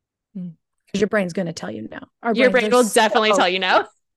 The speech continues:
Speaker 2: Our brains are so cute. And that is its job, from past lived experiences to try and keep us safe. And, and, you know, that's why we stay stuck in this realm of, of not being in body,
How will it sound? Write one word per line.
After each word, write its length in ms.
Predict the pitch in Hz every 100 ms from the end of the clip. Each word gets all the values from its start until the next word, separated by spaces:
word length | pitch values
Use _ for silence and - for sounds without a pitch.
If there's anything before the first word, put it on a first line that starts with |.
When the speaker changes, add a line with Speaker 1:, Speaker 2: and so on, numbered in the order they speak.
| _ _ _ _ 349 -
Speaker 2:
Our 120 | 285
brains 340 | 269 294 285 285
are 120 | 262
so 800 | - - - - 262 220 175 170
cute. 400 | - 185 156 - -
And 180 | 202 202
that 140 | 196
is 120 | 202
its 180 | 190 -
job, 360 | - 165 165 - - _ -
from 140 | 180
past 500 | - 190 226 233 -
lived 240 | 202 185
experiences 680 | 208 202 - 180 175 175 175
to 80 | -
try 240 | - 175 170
and 140 | 170
keep 220 | - 175
us 100 | 175
safe. 380 | - - 233 _ _ - - _ _
And, 300 | 208 196 185 -
and, 420 | 202 185 175 - _ _ _ _ _ _ _ _
you 120 | 190
know, 140 | 180 208 _
that's 200 | - 185
why 120 | - 226
we 80 |
stay 180 | 226 -
stuck 460 | 220 - 285 - -
in 160 | 220
this 180 | 202 202
realm 320 | 190 240 302
of, 200 | 190 185 -
of 160 | 185
not 220 | 175 175 190
being 240 | 190 202
in 140 | 196
body, 440 | 175 190 285 -